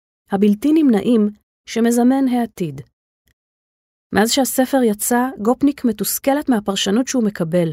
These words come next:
לפעמים. לפעמים אנשים מסכמים את הספר כך: "אה,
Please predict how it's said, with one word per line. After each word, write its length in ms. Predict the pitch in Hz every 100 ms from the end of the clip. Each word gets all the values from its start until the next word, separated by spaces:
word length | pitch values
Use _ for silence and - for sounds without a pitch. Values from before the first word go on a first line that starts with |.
| -
לפעמים. 540 | 160 - 160 151 143 147 _ _ _ _ _ _ _ _ -
לפעמים 500 | 226 262 330 311 302
אנשים 340 | 214 208 339
מסכמים 460 | 302 - 214 247 254
את 100 | 240
הספר 520 | 208 - 208 202 185 -
כך: 380 | 165 143 - - _ _ _ _ _ _ _ -
"אה, 200 | 285